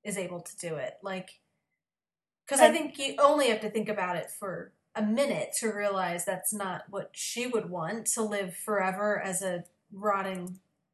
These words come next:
Speaker 1: zombie.
Speaker 2: Sure,
Speaker 1: Um,
Speaker 2: yeah.
Speaker 1: so I don't think he can possibly be really thinking,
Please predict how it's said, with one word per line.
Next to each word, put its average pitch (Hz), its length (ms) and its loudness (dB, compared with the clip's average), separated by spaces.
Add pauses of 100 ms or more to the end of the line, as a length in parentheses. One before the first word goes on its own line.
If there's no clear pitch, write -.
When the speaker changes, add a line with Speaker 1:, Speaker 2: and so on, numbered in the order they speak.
(580)
Speaker 1:
zombie. 185 600 -6 (720)
Speaker 2:
Sure, 175 220 6
Speaker 1:
Um, 185 140 -4 (140)
Speaker 2:
yeah. 135 300 -6
Speaker 1:
so 233 320 6
I 214 120 8
don't 240 280 4 (160)
think 240 240 0
he - 220 -6
can 226 260 -2
possibly 208 540 2
be 196 160 -8
really 190 340 -4
thinking, 185 560 -8